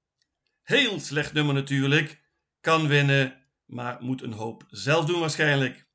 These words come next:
Zoals ik al zei, hele open koers dit. Vele, vele kanshebbers. Ik noem er een paar. Nummer drie, Gatling van Björn Goep.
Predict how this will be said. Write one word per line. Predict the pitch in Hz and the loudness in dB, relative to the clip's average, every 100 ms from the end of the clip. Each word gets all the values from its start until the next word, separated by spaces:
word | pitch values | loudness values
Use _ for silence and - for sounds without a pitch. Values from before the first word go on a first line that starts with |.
| _ _ | _ _
Zoals | - 160 | -8 -4
ik | 165 | -2
al | 165 | 0
zei, | 143 151 175 147 | 2 4 2 0
hele | 143 175 165 - | 0 0 -2 -2
open | 196 202 170 | -4 -4 -10
koers | - 185 160 | -8 -6 -4
dit. | 131 160 190 - - - | 0 0 0 -6 -16 -20
Vele, | - 113 165 190 175 | -14 -6 -4 -2 -4
vele | 143 170 160 | -2 -4 -2
kanshebbers. | 156 151 143 139 139 185 196 - - _ _ _ _ _ _ _ _ _ _ _ _ _ _ | -2 -2 0 0 2 0 0 -6 -14 _ _ _ _ _ _ _ _ _ _ _ _ _ _
Ik | _ | _
noem | 151 | -2
er | 143 | 0
een | 139 | 0
paar. | 143 147 | 2 2
Nummer | 165 151 | 2 0
drie, | 135 143 113 | 0 0 0
Gatling | 139 170 - 143 151 185 214 214 | 0 0 0 0 2 2 -2 -6
van | 151 139 | -6 -2
Björn | 143 156 | 0 0
Goep. | 135 151 196 196 - | 2 2 2 -2 -10